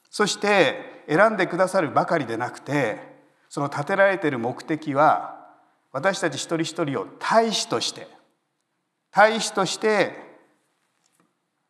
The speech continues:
お選びくださっているということです。弟子とは、イエス・キリストを救い主として心に受け入れ、信じ、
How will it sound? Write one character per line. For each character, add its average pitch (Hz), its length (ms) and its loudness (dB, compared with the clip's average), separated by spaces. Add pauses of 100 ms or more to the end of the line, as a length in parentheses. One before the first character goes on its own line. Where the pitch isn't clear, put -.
(340)
お 131 120 0
選 143 160 6
び 135 60 -2
く - 100 -4
だ 117 120 -2
さ 117 100 -6
っ - 100 -12
て - 60 -20
い - 40 -20
る - 60 -20
と - 60 -20
い - 0 -
う - 40 -20
こ - 80 -20
と - 40 -20
で - 60 -20
す。 - 160 -20 (2250)
弟 147 120 -2
子 147 120 -4
と 180 140 2
は、 120 680 2
イ 143 100 2
エ 165 60 6
ス・ - 180 -4
キ 156 120 -4
リ 151 100 0
ス - 100 -8
ト 147 380 2
を - 60 -16
救 - 320 -6
い - 20 -4
主 175 200 0
と 139 100 -6
し - 100 -8
て 147 480 -2 (520)
心 160 220 2
に 120 180 4 (160)
受 135 220 0
け 180 80 8
入 - 20 6
れ、 101 260 -2 (460)
信 190 380 -2
じ、 - 200 -8